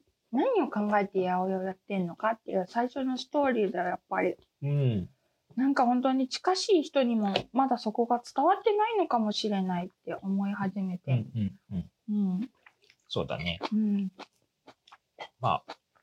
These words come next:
Speaker 2: 別に逆に言うと他の人がさ、
Speaker 1: うん。
Speaker 2: なん、何を思って今の仕事してるかとかあんま聞いたことないし、
Speaker 1: 聞いたことない。
Speaker 2: 覚えてないよね。
Speaker 1: うん。なんか、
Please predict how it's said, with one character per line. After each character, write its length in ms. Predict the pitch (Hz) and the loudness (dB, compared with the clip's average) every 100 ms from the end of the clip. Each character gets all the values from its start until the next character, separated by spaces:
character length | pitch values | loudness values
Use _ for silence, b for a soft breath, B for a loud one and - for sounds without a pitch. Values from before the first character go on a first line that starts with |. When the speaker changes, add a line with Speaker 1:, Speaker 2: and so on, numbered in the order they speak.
| _ - | _ -10
Speaker 2:
別 140 | - 131 | -4 -2
に 180 | 107 - _ - | -2 -6 _ -8
逆 180 | 101 147 | -2 0
に 80 | 135 | 2
言 20 | |
う 20 | |
と 60 | 117 | 2
他 220 | 113 143 | 4 4
の 100 | 147 | 2
人 260 | - 147 107 | 2 2 2
が 100 | 82 | 2
さ、 300 | 92 82 95 - | 2 0 -4 -4
Speaker 1:
う 60 | 233 | 0
ん。 220 | 226 220 | 0 4
Speaker 2:
な 100 | 123 | 4
ん、 180 | 117 - | 4 2
何 280 | 127 127 101 | 2 4 4
を 80 | 90 | 4
思 160 | 92 | 2
っ 40 | 95 | 0
て 180 | - | -2
今 200 | 85 90 | 0 2
の 60 | 85 | 2
仕 160 | - 85 | 2 0
事 200 | - - | -2 -4
し 120 | - | -2
て 60 | |
る 40 | 95 | -2
か 120 | - | -4
と 100 | - | -6
か 100 | - | -4
あ 20 | |
ん 40 | 104 | -4
ま 80 | |
聞 140 | 92 107 | -2 -2
い 60 | |
た 80 | - | 0
こ 120 | - | -2
と 100 | - | -2
な 140 | 82 87 | 0 0
い 40 | |
し、 300 | - - 156 - | -2 -4 -8 -2
Speaker 1:
聞 60 | |
い 40 | 226 | 2
た 140 | 254 | 4
こ 100 | 277 | 4
と 120 | 269 226 | 4 2
な 300 | 226 208 175 | 2 2 2
い。 40 | |
Speaker 2:
覚 200 | 104 123 | 4 4
え 20 | |
て 140 | 110 85 | 4 4
な 160 | 92 | 4
い 40 | 82 | 2
よ 80 | 73 | 0
ね。 300 | 73 73 - | -2 -4 -2
Speaker 1:
う 80 | 233 | 0
ん。 500 | 220 202 190 175 240 - _ - _ _ _ _ _ - _ _ - | 2 2 0 -4 -10 -16 _ -20 _ _ _ _ _ -20 _ _ -4
な 120 | 269 | -2
ん 80 | 262 | 2
か、 260 | 208 202 | 2 2